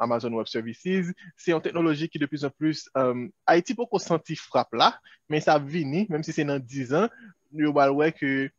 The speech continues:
pa gen koze, gen sèvè an de la ka ou ankò, tout bagay va ale nan cloud. E yon nan sètifikasyon ki pi popilè an tèm de, um, nivo entry level, jan di nan angle a, se A Z neuf san.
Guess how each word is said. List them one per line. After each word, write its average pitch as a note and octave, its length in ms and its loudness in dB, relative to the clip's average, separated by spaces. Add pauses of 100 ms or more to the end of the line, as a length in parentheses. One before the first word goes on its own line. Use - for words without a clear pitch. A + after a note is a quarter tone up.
(160)
pa F3 160 4
gen E3+ 240 -2
koze, B2+ 400 -2
gen C3 160 -2
sèvè B2 380 2
an A#2+ 80 -8
de A#2 100 2
la A2+ 160 2
ka A2+ 160 0
ou A2+ 160 -2
ankò, C3 300 -4
tout D3+ 100 -8
bagay A#2 240 2
va A#2 80 0
ale A2 160 -2
nan G#2 80 -10
cloud. A#2+ 320 -2 (460)
E B3 100 4
yon C4+ 160 0
nan C#4 160 6 (600)
sètifikasyon A3+ 640 0
ki F3+ 100 -6
pi F#3+ 160 -8
popilè E3+ 540 0
an C#3+ 160 0
tèm C#3 240 -2
de, C#3 240 -2 (420)
um, C3 520 0 (180)
nivo C3+ 720 0 (440)
entry D#3+ 340 0
level, D#3 380 4
jan D3 160 2
di C#3 140 -4
nan C3+ 160 0
angle C#3 240 0
a, E3+ 80 2
se F#3 320 2 (340)
A F#3 160 6
Z C#3+ 380 2
neuf C#3 260 0
san. A#2 440 -2